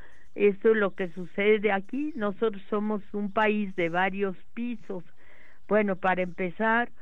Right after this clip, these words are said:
desde luego de dos pisos, ¿no? El piso de la conquista, el piso de la realidad mexicana anterior a la conquista y el piso de la conquista.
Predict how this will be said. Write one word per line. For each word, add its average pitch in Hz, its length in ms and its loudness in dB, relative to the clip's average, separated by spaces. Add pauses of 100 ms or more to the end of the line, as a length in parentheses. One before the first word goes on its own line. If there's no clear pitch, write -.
(200)
desde 175 500 0
luego 214 480 4
de 170 180 2
dos 196 340 2 (140)
pisos, 240 580 -2
¿no? 214 300 2
El 170 200 0
piso 196 580 2
de 190 180 2
la 156 380 -2 (320)
conquista, 202 1040 0 (640)
el 180 200 0
piso 226 440 2
de 202 140 4
la 160 400 0
realidad 180 640 0
mexicana 202 920 -2
anterior 180 720 0
a 220 100 4
la 196 140 2
conquista 208 880 -4 (380)
y 180 140 -2
el 175 180 0
piso 185 380 -2
de 180 140 0
la 180 160 2
conquista. 190 920 -4